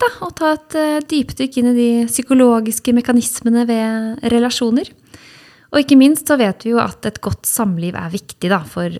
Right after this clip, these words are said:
psykisk helse. Og for å få et godt samliv så må vi jo forstå hverandre og forstå hverandres behov. Så i denne episoden her så skal vi ta for oss tema kjærlighetsspråk. Nærmere bestemt de fem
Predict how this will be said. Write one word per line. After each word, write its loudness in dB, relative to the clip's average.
psykisk -10
helse. -8
Og 4
for 0
å -2
få -4
et -10
godt -8
samliv 2
så 0
må 2
vi 0
jo 2
forstå -8
hverandre 0
og -4
forstå -4
hverandres -2
behov. -6
Så 2
i 0
denne 0
episoden -8
her 2
så -6
skal -6
vi -4
ta -4
for -8
oss -4
tema -4
kjærlighetsspråk. -8
Nærmere -2
bestemt -6
de -8
fem 0